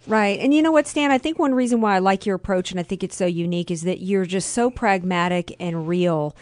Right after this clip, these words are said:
with your clients about their expectations, about how they can keep the cost down for themselves, about making sure that they have, uh, they have a goal that's positive for them and that you help them get on with their life. You treat the emotions as well as the,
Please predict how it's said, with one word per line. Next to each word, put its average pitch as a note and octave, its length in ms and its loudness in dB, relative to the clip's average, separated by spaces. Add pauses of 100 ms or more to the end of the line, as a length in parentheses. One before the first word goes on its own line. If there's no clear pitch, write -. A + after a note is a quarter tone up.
(180)
with F3+ 180 -4
your F3 120 -4
clients E3+ 580 -4
about E3 280 -4
their D#3 120 -4
expectations, G#3+ 960 -2
about E3 320 -2
how F3 140 -2
they D#3+ 160 -2
can D3+ 180 -6
keep A#3+ 240 -6
the A#3 100 0
cost G#3 360 0
down F#3+ 200 0
for F#3 120 -14
themselves, F3+ 580 -2
about E3 260 -2
making G#3 460 0
sure G3 320 0
that E3 160 -6
they F3+ 200 0
have, E3+ 380 0 (520)
uh, F#3 580 2
they F#3 180 0
have F3 180 0
a F3 40 -2
goal F#3+ 440 6
that's F#3 200 -8
positive G3 580 2
for G3+ 120 -4
them F#3+ 340 2
and E3+ 80 -2
that F3+ 140 -2
you G3+ 120 0
help A3 200 -2
them G#3 140 2
get E3+ 160 0
on E3 200 0
with D#3+ 100 -4
their D3+ 140 -4
life. D3 320 -4
You G#3+ 60 -2
treat A3+ 260 -4
the G3+ 120 0
emotions E3+ 500 -2
as D3+ 160 -12
well D#3+ 200 -4
as D3+ 120 -8
the, D3+ 240 -6